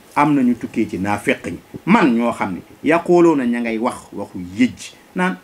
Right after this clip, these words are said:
ayukum ma ku mu doon ci yéen ana kan ci yéen saadatu la koy dolli haasi aaya bi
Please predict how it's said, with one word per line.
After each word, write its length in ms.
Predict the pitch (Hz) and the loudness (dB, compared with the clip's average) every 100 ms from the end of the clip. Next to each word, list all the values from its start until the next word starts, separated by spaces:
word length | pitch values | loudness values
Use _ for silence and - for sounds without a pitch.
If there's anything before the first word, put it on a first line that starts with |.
| - 302 | -4 4
ayukum 400 | 285 226 156 - - _ - | 4 4 2 -2 -8 _ -2
ma 120 | 240 | 0
ku 120 | 233 | 2
mu 140 | 247 247 | 0 4
doon 240 | 240 226 | 4 4
ci 120 | 226 208 | 2 2
yéen 200 | 180 185 | 0 0
ana 220 | 233 247 | 0 0
kan 260 | 240 247 240 | 0 0 0
ci 80 | 220 196 | 0 0
yéen 180 | 196 - _ | 0 -4 _
saadatu 560 | - 180 185 190 190 180 | -6 0 0 0 -4 -6
la 100 | 185 | -4
koy 180 | 180 180 147 | -4 -4 2
dolli 340 | 202 180 202 - - | 2 2 -2 -12 -4
haasi 420 | 208 220 175 190 | 0 0 -2 -6
aaya 340 | - 196 190 | -2 0 0
bi 80 | 175 | -2